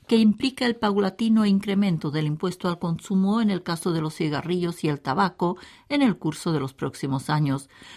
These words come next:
Una cajetilla de cigarrillos podría costar el próximo año unos cero coma catorce céntimos de euro más que ahora,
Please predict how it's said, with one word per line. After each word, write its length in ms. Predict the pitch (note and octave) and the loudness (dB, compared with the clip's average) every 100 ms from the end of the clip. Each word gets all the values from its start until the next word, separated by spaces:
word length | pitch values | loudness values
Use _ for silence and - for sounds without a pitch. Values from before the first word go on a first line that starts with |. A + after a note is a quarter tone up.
| - | -2
Una 260 | A3 G3 F3+ | 6 6 6
cajetilla 560 | E3 D#3+ D3+ E3+ D#3+ | 0 -2 0 0 2
de 100 | D#3 | 0
cigarrillos 720 | D3 E3 D3+ D3 D#3+ D3+ F3 | 0 -2 0 0 2 2 0
podría 400 | - D3+ C#3+ D3 | -2 -2 0 -2
costar 380 | C#3+ C#3+ - D#3 | -2 -6 -2 -2
el 120 | D3 | -2
próximo 540 | C3+ D3+ C#3+ - D3+ D#3 | -2 -6 -6 -4 0 2
año 300 | D#3+ E3+ D#3+ | 4 2 2
unos 320 | E3 D3 D3 | 0 0 -2
cero 560 | - - G3 F#3 F#3 F3+ | -6 -4 0 2 0 -4
coma 420 | - D#3 D#3 D3 | -6 -2 -2 -2
catorce 540 | - C#3+ - D#3+ - D3+ | -6 -6 -2 -4 -2 -4
céntimos 640 | - G3 F#3+ F3+ E3 E3 | 0 2 2 2 0 0
de 140 | E3+ | 2
euro 260 | G3 F#3 F3+ | 4 6 4
más 380 | F3+ A3+ B3+ - | 4 2 0 -4
que 140 | - | -2
ahora, 420 | A3+ A#3 D#3 C3+ | 2 2 2 -2